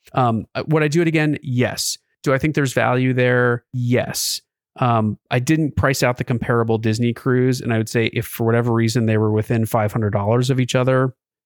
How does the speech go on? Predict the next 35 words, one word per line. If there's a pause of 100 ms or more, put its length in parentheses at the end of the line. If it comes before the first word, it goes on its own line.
(140)
mm,
I
don't
know
that
the
value's
there
for
me
for,
for
Royal. (360)
With
that,
I
think
we
need
to
talk
to
Nathan,
though,
Sam,
and
get
his
impressions. (420)
Nathan
has (140)
rebranded
himself
as
the